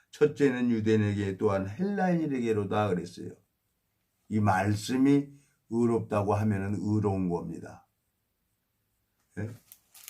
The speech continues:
이 로마서, 자, 팔 장 삼십일 절부터 읽겠습니다. "그런즉 이 일에 대하여 우리가 무슨 말 하리요? 만일 하나님이 우리를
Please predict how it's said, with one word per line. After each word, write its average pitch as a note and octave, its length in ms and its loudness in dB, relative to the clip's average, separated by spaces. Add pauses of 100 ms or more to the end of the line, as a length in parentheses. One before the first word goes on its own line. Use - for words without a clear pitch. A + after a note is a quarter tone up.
(200)
이 G#2+ 260 -2
로마서, A2 800 4 (1600)
자, F2 380 -10 (720)
팔 C#3+ 280 2
장 G#2+ 400 0 (1500)
삼십일 A2 600 -2
절부터 G2 840 2 (240)
읽겠습니다. F#2+ 800 -2 (360)
"그런즉 A#2 440 0
이 A2+ 200 2
일에 A#2 240 2
대하여 G#2+ 380 2
우리가 G#2 340 2
무슨 G2+ 300 -2
말 G#2 220 2
하리요? F#2 340 0
만일 G#2 360 2
하나님이 A2 420 0
우리를 G#2 520 -2